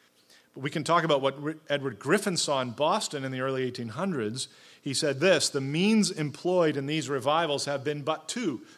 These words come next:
the clear presentation of divine truth and prayer." Let me just ask some questions. Does your church worship service include prayer?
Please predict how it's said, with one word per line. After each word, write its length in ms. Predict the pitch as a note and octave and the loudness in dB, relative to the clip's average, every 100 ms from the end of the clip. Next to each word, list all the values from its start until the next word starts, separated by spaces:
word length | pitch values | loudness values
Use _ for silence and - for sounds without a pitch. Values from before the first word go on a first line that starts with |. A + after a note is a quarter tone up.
| - | -16
the 80 | |
clear 340 | C3 - E3 G#3 | -16 -6 -2 0
presentation 720 | G#3+ F#3+ D#3+ D3+ C#3+ C3 C#3+ | 0 -4 -4 -6 -6 -6 -6
of 120 | A#2+ | -8
divine 380 | A#2+ A2 C#3+ D#3 | -6 -4 -2 -2
truth 460 | - D3+ C#3 C3 - | -2 0 0 -2 -10
and 380 | C#3+ B2+ B2+ B2 - _ _ _ _ | -6 -4 -4 -6 -12 _ _ _ _
prayer." 400 | - B2+ G#2 F2 - - - _ _ _ _ _ _ _ _ _ - _ | -4 -2 -2 -6 -12 -20 -20 _ _ _ _ _ _ _ _ _ -20 _
Let 100 | B2+ | -4
me 40 | |
just 180 | C3+ B2 | -2 -2
ask 220 | C3+ A#2+ | -2 -2
some 140 | - A#2 | -4 -6
questions. 580 | - G2+ - F#2 F2+ - _ _ _ _ _ _ _ _ - | -8 -8 -10 -18 -18 -20 _ _ _ _ _ _ _ _ 2
Does 300 | D3 F#3+ E3+ | 4 4 4
your 140 | F3+ | 2
church 560 | - - D#3+ D3 - - | 2 0 0 -2 -4 -12
worship 420 | A2+ C3 C#3+ D3 - | -6 -4 -2 -4 -4
service 640 | - A2+ G#2+ A#2 - - | -2 -2 -2 -2 -2 -4
include 640 | B2+ A2+ - C#3+ C#3 A#2+ | -12 -12 -6 -2 0 -2
prayer? 400 | - C3 A2 F2 | -4 -4 -4 -6